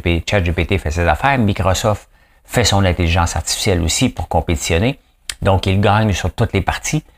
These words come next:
C'est pas fou, hein ? Ça fait partie d'une stratégie, euh, reconnue. Mais là, est-ce que, tu sais, quand on quitte une job, là, n'importe qui qui a quitté sa job, quand on part, on est souvent un peu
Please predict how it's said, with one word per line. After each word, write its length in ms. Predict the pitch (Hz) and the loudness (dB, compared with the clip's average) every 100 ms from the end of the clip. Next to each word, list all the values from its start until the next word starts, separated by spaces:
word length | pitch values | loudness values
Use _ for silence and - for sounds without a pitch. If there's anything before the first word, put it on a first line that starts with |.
| _ _ _ | _ _ _
C'est 160 | - - | -10 -2
pas 100 | 196 | 0
fou, 300 | - 254 - - | 2 0 0 -2
hein ? 160 | 110 113 | -2 0
Ça 160 | 104 | -2
fait 120 | - | -2
partie 400 | 101 95 - 135 | -2 -2 -2 0
d'une 140 | 98 90 | 2 0
stratégie, 680 | - 87 92 85 107 95 78 | 0 0 0 2 2 2 0
euh, 540 | 73 71 71 73 80 | -2 -2 -2 -4 -4
reconnue. 500 | 82 104 98 104 165 _ _ _ _ _ - | 0 0 2 0 0 _ _ _ _ _ -2
Mais 120 | 92 | 2
là, 220 | 117 214 127 | 4 2 0
est-ce 220 | 101 - | -2 -2
que, 220 | 156 185 | -2 0
tu 40 | - | 0
sais, 120 | 226 | -2
quand 300 | - 262 254 | 0 0 2
on 100 | 117 | 0
quitte 260 | - 127 98 | 0 -2 0
une 140 | 87 | 2
job, 300 | 90 87 80 | 4 2 2
là, 160 | 55 - - - _ _ _ - | -2 -8 -16 -20 _ _ _ 0
n'importe 500 | 123 170 - 131 107 | 2 2 2 0 2
qui 160 | 143 127 | 0 0
qui 80 | |
a 60 | 95 | 0
quitté 240 | - 90 | -2 -4
sa 180 | 82 80 | 0 0
job, 360 | 95 107 110 - - | 2 0 0 -4 -4
quand 240 | 113 113 104 | 0 0 2
on 120 | 90 | 2
part, 400 | 92 110 110 - | 2 2 0 0
on 160 | 90 | -2
est 80 | 92 | -2
souvent 480 | - - 95 95 104 - _ _ _ _ - | -4 -2 0 0 -2 -8 _ _ _ _ -2
un 160 | 101 | 0
peu 540 | 92 - 101 95 92 | 0 0 0 2 0